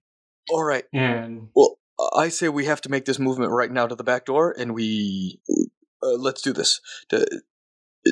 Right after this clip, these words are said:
Speaker 1: d-, Otanya, did he, anyone say how exactly get into the back door? Was there a secret code or anything?
Speaker 2: No.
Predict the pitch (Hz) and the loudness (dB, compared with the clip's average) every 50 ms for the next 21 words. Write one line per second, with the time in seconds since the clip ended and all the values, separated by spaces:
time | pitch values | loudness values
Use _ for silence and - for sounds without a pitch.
0 | - - 143 - 165 - - 156 151 - 170 160 165 170 156 156 151 143 147 - | 0 -4 -6 -4 -2 0 0 0 0 0 -2 0 0 0 -2 -2 -2 -2 -6 -6
1 | - - 143 156 165 165 175 170 160 147 - - 160 151 143 131 143 147 147 135 | -2 -2 0 0 0 -2 -2 -2 -2 -4 -2 -2 -2 -2 -2 0 0 0 0 0
2 | 135 139 139 139 139 - 139 127 135 139 143 143 139 - 147 139 139 127 - 135 | -2 -2 -4 -4 -2 -6 -4 2 2 2 2 2 0 -2 -2 -2 -2 0 0 0
3 | 135 135 - - 143 143 156 156 147 135 127 120 127 120 117 117 - - 139 131 | 0 0 -2 -4 -2 2 2 2 2 0 -2 -2 0 0 0 0 -2 -2 -2 -2
4 | - 135 123 - 139 143 151 160 175 180 185 190 - 208 196 190 190 180 - _ | -2 -4 -2 0 0 0 0 0 0 -2 -2 -2 0 0 0 0 -2 -6 -10 _
5 | _ _ _ _ _ _ _ _ _ _ - 190 196 196 185 165 151 135 - | _ _ _ _ _ _ _ _ _ _ 0 0 2 2 2 2 0 -2 -4